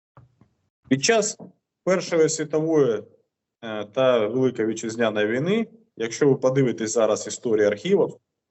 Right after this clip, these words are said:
то з Червоної армії збігала, збігала, С З Ч, як ми зараз називаємо, до п'ятдесяти відсотків. Да, там розстрілювали, там було все жорстко, ну, до п'ятдесяти відсотків людей збігало з поля бою. Це історичні факти.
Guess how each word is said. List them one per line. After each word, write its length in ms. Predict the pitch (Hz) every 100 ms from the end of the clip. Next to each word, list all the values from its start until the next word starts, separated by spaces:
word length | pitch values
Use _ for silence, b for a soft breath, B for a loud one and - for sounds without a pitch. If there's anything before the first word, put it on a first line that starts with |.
| _
то 180 | 123 110
з 160 | - - 135
Червоної 520 | - 127 139 135 113
армії 440 | 143 165 135 101 95 - _
збігала, 800 | 131 120 120 120 143 160 117 90 - _
збігала, 480 | 107 113 110 98 87
С 160 | - 117
З 120 | 117
Ч, 140 | 110
як 180 | 95 95
ми 80 | 92
зараз 240 | - 92
називаємо, 500 | 95 101 95 87 87 - _ _ _ -
до 140 | 117
п'ятдесяти 600 | 131 127 117 147 131 -
відсотків. 480 | 110 104 80 - - _
Да, 180 | 135 214
там 180 | 208 147
розстрілювали, 640 | 139 - 233 214 165 139
там 180 | 127 127
було 160 | 120 113
все 200 | 107 117
жорстко, 280 | 156 - 110
ну, 120 | 117
до 100 | 113
п'ятдесяти 480 | 135 - 135 - 110
відсотків 520 | 107 160 170 170 -
людей 220 | 104 135
збігало 420 | 110 104 123 123
з 60 | 107
поля 240 | - 101
бою. 300 | 98 95 - - _ -
Це 160 | -
історичні 640 | 175 143 - - 127 - 110
факти. 420 | - - - -